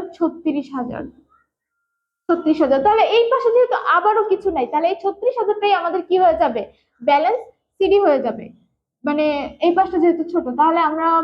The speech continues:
মার্চের একত্রিশ তারিখ ব্যালেন্স সিডি লিখবো ছত্রিশ হাজার টাকা,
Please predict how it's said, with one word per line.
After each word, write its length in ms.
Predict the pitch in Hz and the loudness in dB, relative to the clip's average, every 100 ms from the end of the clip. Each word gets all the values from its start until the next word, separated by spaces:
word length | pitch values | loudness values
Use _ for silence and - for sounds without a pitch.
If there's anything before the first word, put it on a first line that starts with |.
| 311 | 0
মার্চের 680 | 269 277 269 - 320 320 370 494 - _ _ _ _ _ _ _ _ _ - | 0 0 -4 -6 -2 -2 -2 -6 -14 _ _ _ _ _ _ _ _ _ -6
একত্রিশ 420 | 277 269 262 311 - | -6 -2 0 0 0
তারিখ 380 | 311 302 330 415 - - - _ _ _ _ _ _ _ - | 0 2 2 0 -2 -10 -20 _ _ _ _ _ _ _ -4
ব্যালেন্স 600 | 262 269 277 294 339 339 _ _ _ _ _ _ _ _ _ _ _ _ _ _ _ _ _ _ _ _ | 0 0 -2 -6 -8 -10 _ _ _ _ _ _ _ _ _ _ _ _ _ _ _ _ _ _ _ _
সিডি 280 | - 302 311 294 | 0 2 2 2
লিখবো 340 | 269 247 285 392 622 - - _ _ _ _ _ | 0 0 2 0 0 -8 -20 _ _ _ _ _
ছত্রিশ 480 | 302 294 - 302 294 285 | -2 -2 -2 -4 -2 -4
হাজার 200 | 277 277 285 | -4 -6 -8
টাকা, 240 | 285 330 | -6 -2